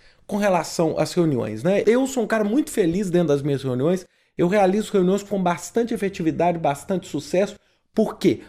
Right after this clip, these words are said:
Porque eu planejo as minhas reuniões. Então a primeira coisa que você tem que fazer antes da reunião acontecer, antes até mesmo você pensar na reunião, é: qual é o objetivo?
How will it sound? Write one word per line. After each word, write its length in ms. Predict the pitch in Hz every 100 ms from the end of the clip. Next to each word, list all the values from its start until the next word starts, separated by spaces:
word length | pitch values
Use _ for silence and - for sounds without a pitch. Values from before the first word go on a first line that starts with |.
| -
Porque 260 | 151 - 220
eu 80 | 202
planejo 800 | 202 226 220 185 190 202 127
as 100 | 110
minhas 220 | 107 92 104
reuniões. 420 | 98 - - 156
Então 240 | 185 330
a 60 | 339
primeira 480 | 302 311 370 392 262
coisa 360 | - 233 185
que 80 | 180
você 100 | 185
tem 180 | 180 185
que 60 |
fazer 460 | - 123 151 - - -
antes 420 | 359 330 320 156
da 120 | 147
reunião 320 | 143 135 120
acontecer, 580 | 110 104 107 104 156 143 _ _
antes 300 | - 339 381
até 200 | 269 254
mesmo 240 | 226 262 226
você 220 | 214 247
pensar 720 | - 294 294 240 - 277 311
na 80 | 214
reunião, 480 | 165 143 156 156 -
é: 180 | 143 110 - _ _ _ _ -
qual 320 | - 285 254
é 120 | 320
o 160 | 320 277
objetivo? 680 | 190 190 175 - 95 78